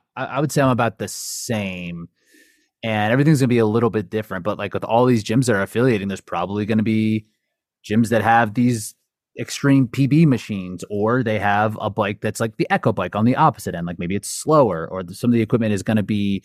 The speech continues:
diff-, like, the surface for the s-, sleds for the, for the torque tank's gonna be a little bit different. Like, there's no way to keep these things completely standardized. So, like,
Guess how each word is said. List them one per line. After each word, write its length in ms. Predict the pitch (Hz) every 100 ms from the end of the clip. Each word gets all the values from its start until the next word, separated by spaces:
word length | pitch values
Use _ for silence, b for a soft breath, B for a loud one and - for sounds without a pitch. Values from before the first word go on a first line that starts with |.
| B B
diff-, 120 | -
like, 100 | 101 92
the 60 |
surface 440 | 95 139 120 113 -
for 600 | - 113 107 107 104 98 b b b
the 760 | 104 95 101 101 98 98 98 95 _ _ _ _ _ -
s-, 260 | - 113 -
sleds 640 | - - 139 123 104 101 -
for 120 | 110
the, 240 | 101 104 -
for 80 |
the 100 | 107
torque 220 | 98 131 120
tank's 260 | 107 95
gonna 80 | 101
be 60 | 95
a 40 |
little 140 | 92
bit 120 | 95 87
different. 320 | 95 92 92 _ _
Like, 140 | 117 107
there's 120 | 127
no 80 | 170
way 120 | 143
to 60 | 117
keep 200 | 110 -
these 220 | 95 -
things 420 | 98 90 90 - -
completely 1040 | 101 - - 120 117 113 107 104 101 95 _ _ _ _ _ _ _ _ _ _ _ _ _
standardized. 960 | - 123 110 92 82 - - 110 - B B B
So, 340 | - - 135
like, 500 | 120 113 107 - -